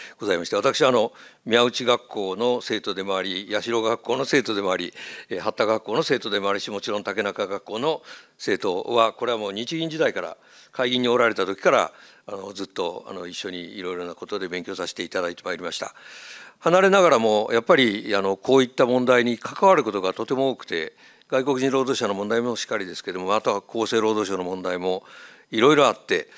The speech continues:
えー、まあ、外国人も実は厚生労働省が関わっている問題でありますけども、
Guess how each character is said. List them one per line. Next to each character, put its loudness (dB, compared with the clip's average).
え -6
ー、 -10
ま 4
あ、 -8
外 6
国 6
人 2
も 0
実 -4
は 4
厚 -2
生 -2
労 -2
働 -4
省 -2
が -4
関 -8
わ 2
っ -6
て -10
い -4
る -6
問 -4
題 -2
で -2
あ -2
り -6
ま -8
す -12
け -6
ど -6
も、 -8